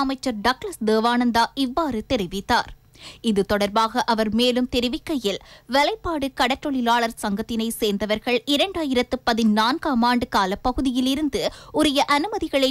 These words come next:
பெற்று எருமைத்தீவு குன்று பகுதியில் கடல் அட்டை உற்பத்தியில் ஈடுபட்டு வந்தனர். எனினும் குறித்த பிரதேசத்தில் கடல் அட்டை வளர்ப்பதால் கற்பாறைகளுக்கு பாதிப்பு ஏற்படும் என தெரிவித்த தேசிய நீரியல் வள அபிவிருத்தி அதிகார சபை சம்பந்தப்பட்ட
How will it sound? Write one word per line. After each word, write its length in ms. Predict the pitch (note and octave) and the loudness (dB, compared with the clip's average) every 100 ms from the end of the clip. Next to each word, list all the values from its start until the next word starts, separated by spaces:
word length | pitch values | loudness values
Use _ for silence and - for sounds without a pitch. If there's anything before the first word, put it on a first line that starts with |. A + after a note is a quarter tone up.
| B3+ | 2
பெற்று 260 | A#3+ A#3+ C#4+ F4+ C#4+ | -2 0 -4 -2 2
எருமைத்தீவு 520 | D4 G#4 G4 - C#4 C4 - | 2 0 -8 -4 -2 -2 0
குன்று 240 | G#3 G#3+ - | 0 0 -2
பகுதியில் 500 | B3 D#4 D4 G#3 D#3 D3 - - E4 | -4 -2 -6 -4 -6 -6 -12 -4 0
கடல் 260 | E4 G#4+ G#4 | 2 0 -4
அட்டை 180 | - C#4 | -4 -2
உற்பத்தியில் 520 | B3 - C4 B3+ B3 B3 | -2 -4 -4 -4 -2 -2
ஈடுபட்டு 420 | D#4 - G#3 F#3+ G3 | -2 -4 -6 -2 0
வந்தனர். 380 | A3 B3 C4 - - - - G#3+ | 2 2 0 -2 -20 -20 -2 0
எனினும் 320 | G3+ G3+ G#3 | 2 -2 -2
குறித்த 280 | A3 G#3+ A3 A3 | -2 -2 -4 -4
பிரதேசத்தில் 600 | G#3 G#3+ G#3+ A3+ - A3+ - | -4 -2 -2 -4 -2 -4 0
கடல் 240 | C#4+ C#4+ C#4 | 0 0 -4
அட்டை 180 | - C4 A#3+ | -2 -2 0
வளர்ப்பதால் 560 | B3 C4 C4 A#3+ C#4 - | 0 0 -2 0 -2 0
கற்பாறைகளுக்கு 840 | D#4+ D#4 - C#4+ C4+ C4+ B3 - B3+ - | -4 -4 -2 0 0 -2 -4 -4 -4 0
பாதிப்பு 420 | C4+ - F#4 - A3 A3 | 0 0 -8 -6 0 0
ஏற்படும் 340 | A3+ B3 A#3+ A3+ | 0 -4 -2 -2
என 120 | A3+ - | -2 -2
தெரிவித்த 440 | A3+ A3+ A3 A3+ D#4+ - | -4 -4 -4 -4 -4 -4
தேசிய 380 | E4 G4 D4+ C4+ A3+ | -4 -4 -2 0 2
நீரியல் 380 | C4 C4 B3 A3+ | 0 0 -2 0
வள 80 | A#3+ - A#3 | 0 2 0
அபிவிருத்தி 500 | C4 E4+ D#4+ - B3 | 0 -4 -6 -4 -2
அதிகார 400 | F#3+ G3+ G#3+ B3 - | -2 0 0 0 0
சபை 240 | D4+ F3+ E3 - - - - | 0 0 -4 -10 -18 -6 0
சம்பந்தப்பட்ட 640 | E4+ A4 A4 G4+ D4 | 0 -2 -6 -4 -2